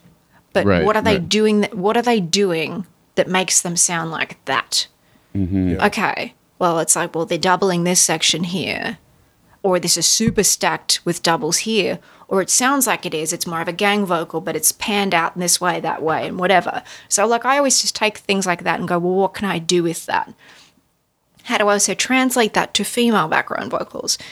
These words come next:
Speaker 1: How do I
Speaker 2: Mm-hmm.
Speaker 1: make that sound tough still?" You know, so that, you know, if I'm taking, if Billy's up here singing this super rock high part here, you know, taking a super dark and interesting underharmony makes it sound super,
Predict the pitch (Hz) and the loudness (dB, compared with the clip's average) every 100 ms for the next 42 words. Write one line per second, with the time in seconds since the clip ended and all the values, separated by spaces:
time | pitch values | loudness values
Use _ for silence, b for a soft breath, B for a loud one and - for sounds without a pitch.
0 | B 202 196 190 196 185 185 170 - 175 | B 0 2 4 2 0 -2 -2 0 0
1 | 165 - 185 180 - - - - - B | 0 0 0 2 2 0 0 -4 -4 B
2 | B B B B _ 196 160 123 - 202 | B B B B _ 2 2 0 -2 -4
3 | - b b b - - 180 175 - _ | -8 b b b -2 0 2 2 0 _
4 | _ 202 165 - 196 190 175 - 175 196 | _ 0 0 -2 2 2 2 2 0 0
5 | 170 165 202 _ _ _ 180 220 208 196 | -2 -4 -8 _ _ _ -2 2 4 4
6 | 190 - 220 196 196 175 170 170 - 202 | 2 2 2 2 2 0 -2 0 2 2
7 | - 165 185 135 - 175 175 - 170 180 | 0 2 0 0 0 0 0 0 -2 -2
8 | - 240 190 180 b b b b _ 190 | -2 0 2 0 b b b b _ -2
9 | 165 - 190 185 175 170 - 196 175 - | 0 0 0 0 0 2 2 0 -2 0
10 | 165 165 - 170 175 - 175 - 185 - | 2 2 0 -2 -2 0 0 0 0 0
11 | 220 202 190 175 165 143 151 131 - 160 | 2 2 0 -2 -2 -4 -2 -2 -2 0
12 | - 175 165 170 180 175 - - - | 2 2 2 2 0 -2 -2 0 0